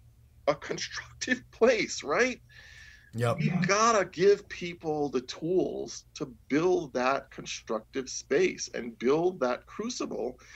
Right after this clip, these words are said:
Speaker 1: that, from which we can grow into a, a, a better society, a better democracy. I mean, you go back and you, you read historical folks talking about democracy and the republic,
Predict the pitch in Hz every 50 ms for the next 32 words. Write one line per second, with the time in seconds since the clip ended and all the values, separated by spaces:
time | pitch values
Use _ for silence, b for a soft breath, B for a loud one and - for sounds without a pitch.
0 | B B B - 147 143 - - - - 170 160 156 151 147 147 175 196 190 -
1 | - - - 135 170 180 202 196 - - 151 139 143 135 120 117 117 110 117 139
2 | 160 196 185 143 117 113 123 127 - - 139 139 143 143 - - 151 151 147 143
3 | 139 - - 139 139 135 - - 139 135 - - 131 135 143 160 160 156 156 151
4 | 147 - b b b b b - - 151 147 - 160 - - 190 185 151 131 123
5 | 120 - - 131 143 160 170 160 151 131 135 143 139 202 - - 143 - - -
6 | - - - b b b b b b b b b - 151 151 151 147 147 151 165
7 | 165 - 190 196 208 190 196 185 185 185 - 170 143 139 135 131 127 123 - -
8 | 135 139 139 135 127 123 131 151 175 185 175 165 147 143 131 123 127 - _ _
9 | _ _ _ _ _ _ - - - - - 160 151 - - - - 143 147 151
10 | 151 147 151 - 139 143 - - 143 139 - - - - - - - - - -
11 | 135 120 117 120 127 131 - - - 113 120 127 143 165 165 - 131 - - -
12 | 123 117 110 107 110 110 110 - 113 - - - 160 156 143 127 151